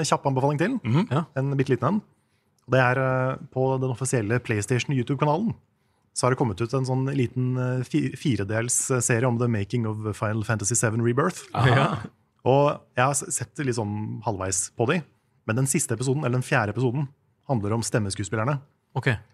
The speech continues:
Speaker 1: Og måten de, ehm, beskriver sine roller på,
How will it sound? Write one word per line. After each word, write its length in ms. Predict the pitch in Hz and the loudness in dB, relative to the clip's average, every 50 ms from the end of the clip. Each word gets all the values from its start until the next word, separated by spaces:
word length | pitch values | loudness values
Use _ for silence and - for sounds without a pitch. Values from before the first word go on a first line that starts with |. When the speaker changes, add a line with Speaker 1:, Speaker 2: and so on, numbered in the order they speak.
| _ _ - | _ _ -2
Speaker 1:
Og 100 | - 123 | 0 2
måten 460 | 131 127 110 101 - - 120 117 113 107 | 4 2 2 0 -2 -2 -2 -2 -2 -2
de, 320 | 113 113 117 127 139 120 - _ _ _ - | -2 -2 -2 -2 -2 -4 -6 _ _ _ -2
ehm, 680 | 120 113 113 117 113 113 113 113 117 117 117 117 120 - - | -2 0 0 0 -2 -4 -4 -4 -4 -6 -6 -8 -10 -10 -6
beskriver 580 | 117 123 - - - 120 107 104 98 120 143 - - _ _ _ _ _ _ _ | -4 -4 -2 0 0 0 0 0 0 -2 -2 -2 -6 _ _ _ _ _ _ _
sine 340 | - - - 131 110 107 113 | -8 -4 -2 0 0 2 2
roller 280 | 127 131 113 98 95 90 | 2 2 0 0 -2 -2
på, 160 | 92 160 | -4 -4